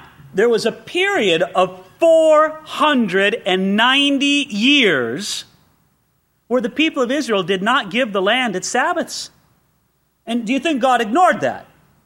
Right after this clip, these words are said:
Do you think God said, "Well, let's let bygone"? No, God said, "One, two, now you owe me three, now you owe me four," all the way up to seventy Sabbaths for the land. And one day, God,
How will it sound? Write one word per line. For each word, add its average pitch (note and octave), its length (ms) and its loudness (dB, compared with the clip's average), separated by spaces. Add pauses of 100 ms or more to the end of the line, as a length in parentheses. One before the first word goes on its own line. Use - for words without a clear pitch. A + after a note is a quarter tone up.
(460)
Do A#3+ 60 -2
you B3+ 60 0
think D4 140 0
God C4 100 0
said, C#4 120 0
"Well, E4 400 2
let's G3 200 -2
let F#3+ 180 0
bygone"? E3 460 2
No, C4 160 0
God G3+ 300 0
said, E3+ 340 -2 (140)
"One, E3+ 420 0 (960)
two, F3 360 0 (680)
now E3+ 140 0
you E3+ 160 0
owe F#3 40 0
me F#3 120 -2
three, E3+ 400 -2 (500)
now D#3 140 0
you F3+ 140 2
owe F#3+ 40 0
me G3 140 -2
four," F3 420 0 (420)
all C#4 600 2
the D4+ 80 0
way C#4 180 2
up A#3 140 -2
to G#3+ 160 -4
seventy C4+ 960 -2
Sabbaths G#3+ 920 -4 (140)
for F#3+ 140 -4
the G3+ 80 -4
land. C#3 480 -2 (720)
And C#3+ 160 -6
one A3 220 0
day, A3+ 420 -2
God, E3 400 0